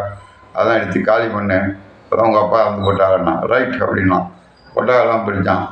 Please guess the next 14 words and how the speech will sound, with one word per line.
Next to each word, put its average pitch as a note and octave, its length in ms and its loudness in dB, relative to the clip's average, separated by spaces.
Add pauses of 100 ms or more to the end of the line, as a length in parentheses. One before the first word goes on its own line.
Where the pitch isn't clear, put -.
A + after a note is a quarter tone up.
(140)
அவன் G#2+ 260 2
பையன் B2 320 0
முடியாதான், G2+ 440 -2 (440)
"அப்பா, - 300 2
அப்பா, A#2 240 2
எதை A2 200 0
வேணாலும் A#2 500 0
பிரி, A2 260 0 (520)
அவர் G#2+ 180 2
சாப்பிட்ட A#2 420 0
மண் A2+ 240 0
சட்டியை G#2+ 320 0
மட்டும் F#2+ 340 0
வையினான்." F#2+ 480 0